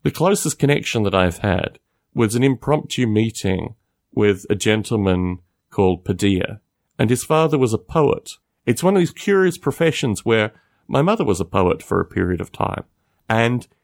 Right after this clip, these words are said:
when I find people whose parents were poets or who are poets,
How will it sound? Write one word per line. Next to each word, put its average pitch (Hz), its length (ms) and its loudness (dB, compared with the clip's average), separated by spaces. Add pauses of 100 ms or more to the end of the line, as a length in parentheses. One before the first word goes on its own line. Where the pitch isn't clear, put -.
(140)
when 131 140 0
I 147 60 2
find 160 320 0
people 139 380 -2
whose 117 240 0
parents 139 500 -2
were - 60 -6
poets - 500 -2
or 101 160 0
who 113 140 -2
are 123 160 2
poets, - 580 -4